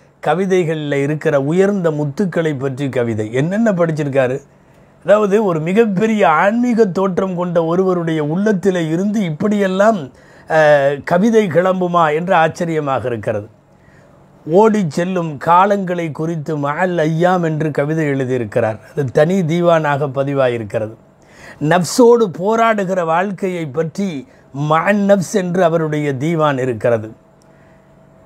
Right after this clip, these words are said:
கலா கதிரை புரிந்து கொள்ள முடியாத இறைவனின் விதிகளை குறித்து எழுதிய கவிதை ஒரு தத்துவ விசாரணை, மஅல் கலா. நான் சொல்றதெல்லாம் அந்த ஜௌஹருன் நஃபீஸுங்கிற கிதாபில் எழுதப்பட்டிருக்கிற ஷாஃபி இமாமினுடைய கவிதைகளின் தலைப்பு இதெல்லாம்.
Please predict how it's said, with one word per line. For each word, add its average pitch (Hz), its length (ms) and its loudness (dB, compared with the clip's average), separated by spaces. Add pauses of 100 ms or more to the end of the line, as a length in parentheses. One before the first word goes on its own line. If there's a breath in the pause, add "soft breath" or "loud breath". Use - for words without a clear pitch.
(200)
கலா 208 340 4
கதிரை 185 500 0
புரிந்து 220 420 -4
கொள்ள 196 260 -2
முடியாத 202 540 0
இறைவனின் 180 600 -4
விதிகளை 196 520 0
குறித்து 165 420 -4
எழுதிய 170 500 0
கவிதை 180 640 -2
ஒரு 139 260 -2
தத்துவ 185 460 -2
விசாரணை, 139 640 -2 (440)
மஅல் 165 300 0
கலா. 143 520 2 (560 soft breath)
நான் 139 180 -2
சொல்றதெல்லாம் 190 480 2
அந்த 160 140 -4
ஜௌஹருன் 185 520 2
நஃபீஸுங்கிற 156 640 -4
கிதாபில் 156 520 0
எழுதப்பட்டிருக்கிற 143 1080 -2 (400 loud breath)
ஷாஃபி 175 360 0 (100)
இமாமினுடைய 175 600 0
கவிதைகளின் 165 720 -2
தலைப்பு 147 440 0
இதெல்லாம். 110 380 -2